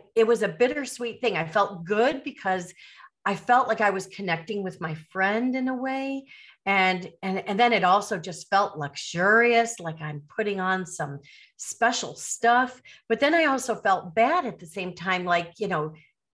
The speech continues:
am I doing something I shouldn't be doing? You know, almost like, is this stealing or something? You know,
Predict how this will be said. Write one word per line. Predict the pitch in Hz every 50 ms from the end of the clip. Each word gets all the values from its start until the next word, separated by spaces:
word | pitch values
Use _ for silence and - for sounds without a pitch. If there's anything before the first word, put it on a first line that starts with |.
| _ _ -
am | 208 208
I | 208 233 233
doing | 226 240 233 247 240
something | 233 - 240 220 - 220 208
I | 185 175
shouldn't | 156 - - 202 202 202 185 156
be | 185 180
doing? | 156 208 220 240 226 180 104 78 113 127 - _ _ _ _ _ _ -
You | 175 175
know, | 170 160 160 156 156 151 - -
almost | 208 214 233 254 247 247 - -
like, | 185 165 - 180
is | 160 -
this | - 180 160 - - -
stealing | - - - 214 240 269 285 262 160 135 110 92
or | 104 131
something? | - - - 82 - - - - - - - -
You | 175 185 170
know, | 170 165 160 160 165